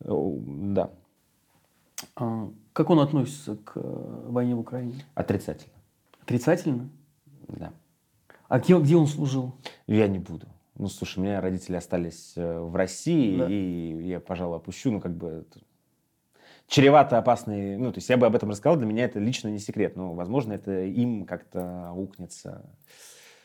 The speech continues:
Speaker 1: э, аукнется, в общем.
Speaker 2: А что значит, э, что значит расти в, в семье, в семье военного в России?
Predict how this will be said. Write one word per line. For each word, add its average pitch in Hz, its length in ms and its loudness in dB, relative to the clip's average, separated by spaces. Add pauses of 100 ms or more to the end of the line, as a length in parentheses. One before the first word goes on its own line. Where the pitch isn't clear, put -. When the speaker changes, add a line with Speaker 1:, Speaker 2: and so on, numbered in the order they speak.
(720)
Speaker 1:
э, 87 60 -8 (1200)
аукнется, 95 640 2
в - 40 -18
общем. - 220 -20 (440)
Speaker 2:
А 131 120 2
что 190 200 4
значит, 160 380 2
э, 143 240 4 (1000)
что - 180 4
значит 180 200 4
расти 156 380 4
в, 135 340 0
в 127 80 -12
семье, 131 380 2
в - 100 -14
семье 135 240 -2
военного 135 420 -6
в 139 100 -8
России? 143 380 -8